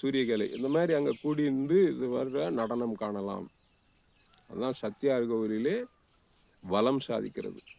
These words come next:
சாதித்தால் மத்தியானத்திலே இந்த மூணு வேளை, காலை மாலை மேலை,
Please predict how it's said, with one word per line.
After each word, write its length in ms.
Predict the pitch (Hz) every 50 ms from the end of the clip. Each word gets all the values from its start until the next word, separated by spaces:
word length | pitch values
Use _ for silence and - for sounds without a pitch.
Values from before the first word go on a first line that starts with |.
| - - -
சாதித்தால் 680 | 107 101 104 107 101 92 - 120 131 170 190 175 127
மத்தியானத்திலே 920 | 107 104 104 107 110 113 135 143 135 135 131 117 - 123 117 123 165 190 -
இந்த 160 | 131 127 123
மூணு 300 | 117 123 139 143 139 135
வேளை, 320 | 131 135 135 131 127 - - _ - - - - - - - -
காலை 300 | 127 120 123 123 127 127
மாலை 380 | 127 127 123 123 120 123 127 123
மேலை, 360 | 120 120 117 113 110 101